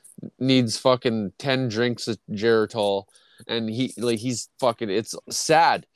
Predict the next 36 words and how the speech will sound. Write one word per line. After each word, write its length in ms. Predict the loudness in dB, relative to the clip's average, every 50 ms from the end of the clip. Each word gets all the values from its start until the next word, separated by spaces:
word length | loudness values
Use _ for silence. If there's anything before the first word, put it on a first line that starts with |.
| _ _ _ _
You 140 | -8 -6 -2
watch, 260 | 2 2 2 2 0 -2 -6
like, 240 | -6 -6 -6 -6 -8
this 200 | -10 -10 -10 -6
fucking 340 | -6 -6 -6 -6 -10 -16 -14
Corey 380 | -8 -6 -6 -4 -4 -6 -8
Cunningham 640 | -10 -10 -10 -10 -10 -10 -12 -10 -8 -8 -8 -8 -12
kid, 300 | -10 -10 -8 -8 -8 -12 _ _ _ _ _ _ _
he, 140 | -10 -10 -6
like, 300 | -4 -4 -2 -2 -4 -6
becomes 440 | -8 -8 -6 -6 -6 -6 -6 -10 -8
friends 420 | -6 -4 -4 -4 -4 -6 -8 -10
with 100 | -10 -8
Michael 360 | -6 -6 -6 -6 -6 -8 -6
Myers, 440 | -4 -4 -2 -2 -2 -4 -6 -6 -8
and 100 | -10 -12
it's 140 | -12 -10 -10
just 200 | -10 -8 -6 -6
like, 120 | -6 -4 -4
are 40 | -4
you 180 | -2 -4 -4
fucking 420 | -6 -4 -4 -4 -4 -4 -6 -8 -4
kidding 320 | -2 0 0 0 0 0
me? 100 | 0 0
Is 180 | 2 2 2 2
this 300 | 2 2 2 0 -6 -8 -2
fucking 240 | -2 -2 -2 -2 -2
happening 480 | 2 4 4 4 4 2 0 -2 0 0
in 140 | -2 -2 -2
the 60 | -2
movie? 420 | -4 -4 -4 -2 -2 -2 -2 -4 -6 _ _ _ _ _ _ _ _ 0
And, 160 | 2 2 2
and, 300 | 2 2 2 2 2 2
and 160 | 2 4 4 4
it 80 | 4
does. 340 | 6 6 6 4 2 0